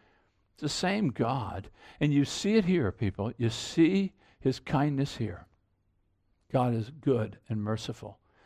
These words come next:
beyond our ability to measure. He's kind to us. But he is holy, and he does bring discipline, and you see, he says, "Listen, you have not obeyed my voice. What, what is this you've done?" And he rebukes them,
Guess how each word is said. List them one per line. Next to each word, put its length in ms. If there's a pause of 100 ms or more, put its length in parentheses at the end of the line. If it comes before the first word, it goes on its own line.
(180)
beyond 440
our 120
ability 420
to 80
measure. 460 (500)
He's 180
kind 340
to 140
us. 280 (960)
But 140
he 80
is 140
holy, 360 (640)
and 80
he 80
does 240
bring 280
discipline, 520
and 120
you 120
see, 220
he 120
says, 260
"Listen, 260
you 100
have 140
not 220
obeyed 340
my 120
voice. 340
What, 220 (260)
what 180
is 140
this 220
you've 180
done?" 340 (520)
And 120
he 60
rebukes 560
them, 180